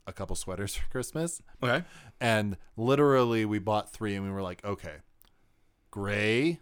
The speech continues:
Speaker 2: Mm-hmm.
Speaker 1: and black,
Speaker 2: Mm-hmm.
Speaker 1: 'cause that's what he asked for, and
Speaker 2: Yes.
Speaker 1: let's get him something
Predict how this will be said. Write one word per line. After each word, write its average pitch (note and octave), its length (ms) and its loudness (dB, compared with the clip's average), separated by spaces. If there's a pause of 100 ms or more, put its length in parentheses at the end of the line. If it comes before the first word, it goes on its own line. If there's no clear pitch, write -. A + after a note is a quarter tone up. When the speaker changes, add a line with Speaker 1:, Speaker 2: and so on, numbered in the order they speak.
(580)
Speaker 2:
Mm-hmm. A2+ 120 -2
Speaker 1:
and C3+ 220 4
black, F#2+ 600 -2 (220)
Speaker 2:
Mm-hmm. A2+ 180 0
Speaker 1:
'cause A2+ 140 -2
that's G2+ 280 -4
what C3 100 -2
he D3 120 4
asked C#3 280 2
for, F2+ 340 -6 (100)
and F#2 120 -6
Speaker 2:
Yes. G2 80 -6
Speaker 1:
let's C#3+ 200 4
get E3 160 4
him D#3 100 2
something A2+ 440 -2